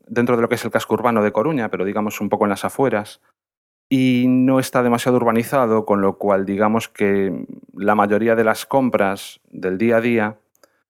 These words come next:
pues las realizo directamente en un hipermercado, que es prácticamente lo que me queda más cerca, ¿no? Lo, si yo quiero ir andando, pues casi, casi la tienda que me queda más cerca es, es Alcampo.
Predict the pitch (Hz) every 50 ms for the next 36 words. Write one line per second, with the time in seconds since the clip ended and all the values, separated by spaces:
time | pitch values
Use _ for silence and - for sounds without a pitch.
0 | _ _ _ - 107 101 98 104 101 98 92 95 92 98 98 95 98 98 - -
1 | 110 107 104 101 98 101 95 98 101 101 98 104 101 - 107 110 101 - - 98
2 | 92 92 98 98 98 90 98 - 98 92 - - 101 101 101 98 - - 98 90
3 | - - _ 101 95 92 90 98 92 101 98 98 95 95 101 101 95 - 95 87
4 | 87 82 - 95 92 92 92 90 85 82 - - - 85 80 - - - 78 78
5 | 76 78 92 113 - _ - 76 78 76 76 - - - - 50 50 - - -
6 | - - _ - - - 92 85 92 92 90 - - 98 98 95 92 92 92 92
7 | 92 95 95 92 92 95 92 95 98 95 95 95 92 95 95 92 - - _ _
8 | _ _ _ _ _ _ _ 95 87 - - _ _ _ _ - _ - 101 92
9 | - - 95 - - 104 101 - - 104 98 98 95 92 - 104 101 95 98 95
10 | 92 101 95 92 92 95 95 95 98 92 - - 101 95 92 - 101 92 90 90
11 | - - - - _ - - - 85 80 - - - - - - - -